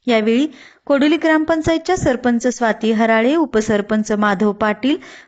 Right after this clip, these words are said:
ग्रामविकास अधिकारी जयवंत चव्हाण पाटील,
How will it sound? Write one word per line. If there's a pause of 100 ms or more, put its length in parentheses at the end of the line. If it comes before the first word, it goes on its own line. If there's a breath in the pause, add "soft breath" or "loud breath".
ग्रामविकास
अधिकारी
जयवंत
चव्हाण
पाटील,